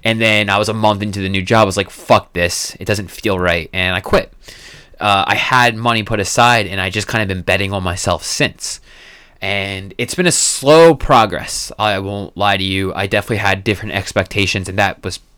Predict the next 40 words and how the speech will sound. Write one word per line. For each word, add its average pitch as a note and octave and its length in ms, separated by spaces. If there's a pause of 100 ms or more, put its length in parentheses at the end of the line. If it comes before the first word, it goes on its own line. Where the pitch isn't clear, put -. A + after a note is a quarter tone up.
(160)
probably A2 380
my F2+ 180
first - 400
and G2+ 100
biggest C3+ 280
problem. F2 340 (500)
But - 300
now C#3+ 400
I'm C3+ 120
starting A#2+ 240
to G#2 40
feel G#2+ 160
stuck - 400 (100)
a G#2 40
little G2+ 160
bit. F2 200 (760)
Um, F#2+ 400 (520)
you G2+ 60
know, G2 80
I, G2 160
I, F#2 300
I G2+ 80
wanna F#2+ 220
grow G2 320
bigger G2+ 260
than, F#2 460 (140)
than F2+ 220
I E2+ 200 (120)
can G#2 160
even F2+ 300 (320)
probably E2+ 340
fathom, B2 600 (320)
and F#2+ 80
I - 20
want G2+ 180
it - 40
to F#2 40
happen, G2+ 220
like, F2 240
yesterday, A#2+ 720